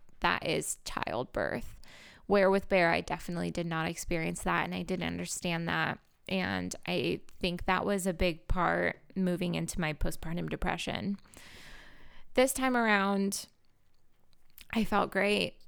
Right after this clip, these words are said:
for, yeah, pretty much from then on out. It's, it's been something else.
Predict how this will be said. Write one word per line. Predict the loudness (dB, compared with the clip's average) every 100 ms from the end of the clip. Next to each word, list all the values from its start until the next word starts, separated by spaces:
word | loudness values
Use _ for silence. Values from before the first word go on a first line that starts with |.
| -16
for, | 0 2 4 6 4 2 -8 -10 -10 -12 -16 -16 -18 -16 -14 -14 -16 -12 -2
yeah, | 2 6 4 4 -2 -8 _ 2
pretty | 4 4
much | 4 2 0
from | 2 2 4
then | 4 4
on | 4 4
out. | 6 4 4 -2 _ _ -2
It's, | -2 0 -2 -2 -4 -10 -6
it's | -6 0
been | 2 2
something | 2 2 2
else. | 2 2 2 -2 -4 -8